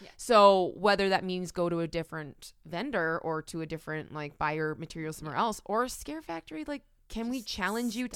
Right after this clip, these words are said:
Speaker 1: step it
Speaker 2: up
Speaker 1: up.
Speaker 2: your quality?
Speaker 1: Yeah.
Speaker 2: Like, you might not ever hear this, but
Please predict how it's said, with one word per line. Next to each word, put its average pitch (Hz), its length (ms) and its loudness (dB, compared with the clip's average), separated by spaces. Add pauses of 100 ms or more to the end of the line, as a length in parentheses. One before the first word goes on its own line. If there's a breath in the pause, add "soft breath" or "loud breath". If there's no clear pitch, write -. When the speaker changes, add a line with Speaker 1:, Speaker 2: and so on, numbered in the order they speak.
Speaker 1:
step - 80 -8
it 240 80 -6
Speaker 2:
up 196 140 2
Speaker 1:
up. 196 100 -4
Speaker 2:
your 208 100 -6
quality? 214 680 -4
Speaker 1:
Yeah. 196 140 -16 (200)
Speaker 2:
Like, 196 320 -2 (520 soft breath)
you 269 220 -2
might 392 220 2
not 320 200 0
ever 262 220 -2
hear 262 280 -6
this, 170 240 0
but 175 380 0